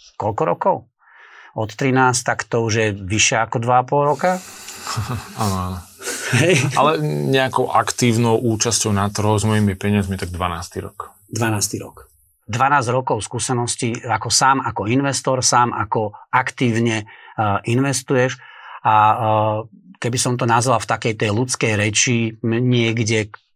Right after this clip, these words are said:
Speaker 1: k tým, k tým laikom absolútnym, ktorí tomu nerozumejú,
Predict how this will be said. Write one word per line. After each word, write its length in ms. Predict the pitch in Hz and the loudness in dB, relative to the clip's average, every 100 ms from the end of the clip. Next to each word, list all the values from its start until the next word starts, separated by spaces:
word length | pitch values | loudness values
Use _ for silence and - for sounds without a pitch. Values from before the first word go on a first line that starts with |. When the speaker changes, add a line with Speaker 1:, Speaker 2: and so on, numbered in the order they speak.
| _ | _
Speaker 1:
k 100 | - | -12
tým, 160 | - 107 | -4 -4
k 160 | 104 123 | -2 -2
tým 80 | |
laikom 720 | 101 104 117 - - 127 123 117 | 2 0 0 -6 -4 -2 -2 -2
absolútnym, 640 | 113 - - 107 - 107 | -2 -2 -2 -4 -6 -6
ktorí 160 | 113 110 | -6 -4
tomu 240 | 117 110 | -4 -4
nerozumejú, 640 | 104 107 117 113 110 110 | -4 -4 -4 -2 -2 -4